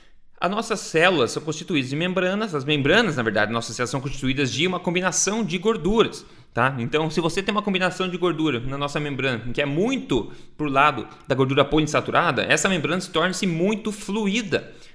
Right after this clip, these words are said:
Muito fluida, e tem que ter um equilíbrio aí. E a gordura saturada nessa composição acaba regulando, deixando ela um pouco menos fluida, né, pra se manter a rigidez e a fluidez correta dessa constituição da nossa membrana.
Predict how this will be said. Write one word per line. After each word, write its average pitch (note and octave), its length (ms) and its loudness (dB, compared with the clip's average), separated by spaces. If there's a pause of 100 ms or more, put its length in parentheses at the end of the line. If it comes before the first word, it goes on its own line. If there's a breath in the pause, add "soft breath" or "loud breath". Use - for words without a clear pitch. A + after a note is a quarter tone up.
Muito F3 260 0
fluida, G#3+ 340 -2
e B2+ 80 6
tem E3 120 -4
que E3+ 60 -4
ter F#3 60 6
um G3 40 6
equilíbrio G3+ 560 0
aí. - 280 -4
E C#3+ 80 0
a D3 40 2
gordura E3+ 260 2
saturada D#3+ 580 -2
nessa B2+ 220 -4
composição C3+ 520 0
acaba E3 260 -2
regulando, F3 460 0
deixando F3+ 260 -4
ela F3+ 100 -4
um F3 40 -4
pouco G3+ 260 -2
menos G3+ 420 -2
fluida, B2 560 0 (300 loud breath)
né, D3+ 240 2
pra C#3+ 120 4
se F3+ 120 -2
manter E3+ 560 -2
a D#3 100 4
rigidez D3+ 880 2
e C3+ 80 -4
a C#3+ 60 2
fluidez E3 480 -2
correta G#3 800 -2 (200 loud breath)
dessa B2+ 220 -2
constituição D#3 720 -2 (180 loud breath)
da F#3 120 0
nossa C3+ 240 0
membrana. C3+ 500 0